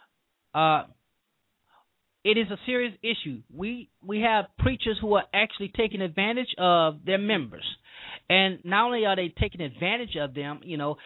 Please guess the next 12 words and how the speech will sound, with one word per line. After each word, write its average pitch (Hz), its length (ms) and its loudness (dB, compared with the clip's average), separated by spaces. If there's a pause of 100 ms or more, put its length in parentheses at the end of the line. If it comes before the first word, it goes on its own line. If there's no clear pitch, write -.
(160)
they're, 180 260 4
they're, 185 380 2
they're 165 140 -2 (100)
causing, 214 640 0 (580)
they're, 190 240 -6
they're 185 200 -4
really 220 520 -2
damaging 175 640 0
their 156 140 -4
Christian 165 540 -4
faith. 123 260 0
Uh, 120 120 -8